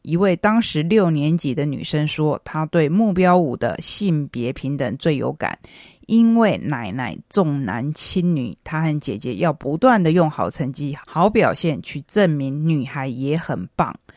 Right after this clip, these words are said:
如何解决这个问题？她说可以举办像桌游里交换身份的活动，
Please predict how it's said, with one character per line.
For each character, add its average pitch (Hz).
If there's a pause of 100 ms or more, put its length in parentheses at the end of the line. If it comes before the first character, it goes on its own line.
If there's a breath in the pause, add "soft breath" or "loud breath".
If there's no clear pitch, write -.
(200 loud breath)
如 220
何 254
解 143
决 135
这 180
个 165
问 151
题？ -
她 151
说 147
可 -
以 151
举 -
办 - (200 soft breath)
像 156
桌 190
游 156
里 131
交 190
换 190
身 196
份 190
的 131
活 113
动， -